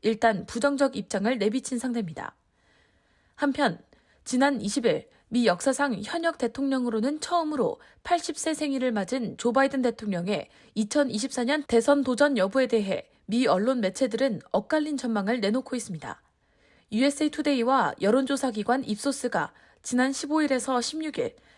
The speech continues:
민주당 지지자 팔백마흔세 명을 대상으로 진행해 이날 발표한 여론조사에 따르면 바이든 대통령이 재선할 수 있다고 믿는 비율이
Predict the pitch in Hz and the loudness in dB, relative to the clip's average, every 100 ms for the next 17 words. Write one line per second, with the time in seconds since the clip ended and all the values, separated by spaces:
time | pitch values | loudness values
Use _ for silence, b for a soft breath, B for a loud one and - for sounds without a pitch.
0 | b 196 240 277 285 254 247 226 254 214 | b -2 0 2 2 0 -8 -4 0 2
1 | - - 320 311 302 240 180 233 240 339 | 0 -2 -2 2 2 2 0 0 -2 -4
2 | 330 311 269 233 240 220 208 208 202 196 | -4 -2 -2 -4 -2 -2 -2 -4 -6 -4
3 | 190 - - - 214 247 247 214 - 262 | -4 -6 -8 -2 0 0 -2 -6 -2 -2
4 | 262 240 240 240 240 247 240 240 214 - | 2 2 2 -2 -4 -4 -2 -2 -4 -6
5 | - B B B B - 226 240 294 277 | -12 B B B B 0 2 4 2 2
6 | 277 262 247 247 254 - - 226 302 302 | 2 0 0 0 -2 -2 -2 0 2 0
7 | 302 277 233 240 240 208 190 226 208 190 | -2 -4 -2 -2 -2 -2 0 0 0 -2
8 | 170 214 | -2 -6